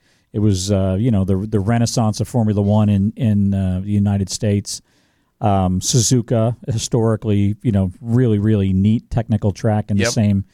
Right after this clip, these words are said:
Speaker 2: Yep.
Speaker 1: vein as Canada, but they don't tend to, you know, light the passions of the fans, I guess, um,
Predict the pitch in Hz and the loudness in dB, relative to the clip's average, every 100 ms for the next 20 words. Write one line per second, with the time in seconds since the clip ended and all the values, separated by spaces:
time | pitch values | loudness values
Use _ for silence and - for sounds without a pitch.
0 | _ 113 117 107 110 110 101 95 - 117 | _ -10 -8 -2 0 2 2 0 0 0
1 | 110 104 101 - _ _ _ _ - 101 | 2 2 0 -2 _ _ _ _ -14 -4
2 | 113 107 107 _ 175 - - 113 101 120 | -2 -2 -4 _ -20 -20 -4 -2 0 0
3 | 113 123 - _ - 120 107 107 - 110 | 0 -2 -10 _ -2 0 2 0 0 0
4 | 104 101 98 98 95 _ _ _ _ _ | 2 0 0 -2 -6 _ _ _ _ _
5 | _ _ _ _ 165 139 120 - - - | _ _ _ _ 0 0 0 -6 -12 -2
6 | 147 151 - 143 139 - 143 120 127 113 | -2 -2 -2 0 0 2 2 2 2 0
7 | - 135 143 135 113 107 107 107 104 - | 0 0 2 2 2 0 2 0 -2 -4
8 | - 113 110 104 104 101 98 117 | 0 2 2 2 2 2 0 -4